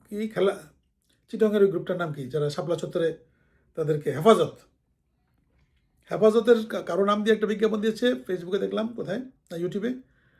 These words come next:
যে জামাত ইসলামকে ভোট যে দিবে সে কাফের,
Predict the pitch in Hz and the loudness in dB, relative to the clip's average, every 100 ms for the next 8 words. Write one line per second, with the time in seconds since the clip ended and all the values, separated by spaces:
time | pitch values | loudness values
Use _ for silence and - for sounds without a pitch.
0 | _ _ 170 175 175 170 170 220 247 254 | _ _ -4 -2 -2 -2 0 0 0 -2
1 | 226 220 127 143 196 190 - - - _ | 0 0 0 0 0 0 -8 -20 -20 _
2 | _ - 165 151 180 185 220 214 - 156 | _ -20 -16 -6 -4 0 2 0 -2 -4
3 | - - | -6 -10